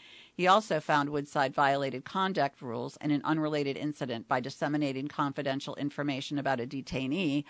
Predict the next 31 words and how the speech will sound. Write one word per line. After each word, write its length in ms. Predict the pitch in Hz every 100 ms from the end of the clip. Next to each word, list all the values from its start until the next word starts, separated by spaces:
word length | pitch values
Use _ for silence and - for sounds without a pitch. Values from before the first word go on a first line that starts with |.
| - -
according 440 | 170 - 131 131
to 100 | 143
the 80 | 135
report. 500 | 131 135 165 120 - _ _ _ _ - - _ _ _
In 160 | 170 160
DaCosta's 560 | 170 175 165 - 160
findings 500 | - 208 202 156 156
that 160 | - 147
the 80 | 151
alleged 420 | 143 135 135 -
allegation 680 | - 147 127 143 139 - 143
was 160 | 135 139
not 260 | 160 202
sustained, 560 | 202 151 - 110 98 139
he 120 | 165
wrote 280 | 156 151 151
that 160 | 143 -
the 100 | 135
alleged 320 | 139 127 -
victim's 420 | 143 - 139 -
account 300 | - 165 147
of 100 | 139
the 80 | 147
incident 460 | 110 135 131 139
was 160 | 147 151
not 280 | 165 196 190
supported 440 | 202 - 180 180
by 120 | 147
any 220 | 139 143 123
other 240 | 135 127
witnesses 600 | 143 196 190 214 214 220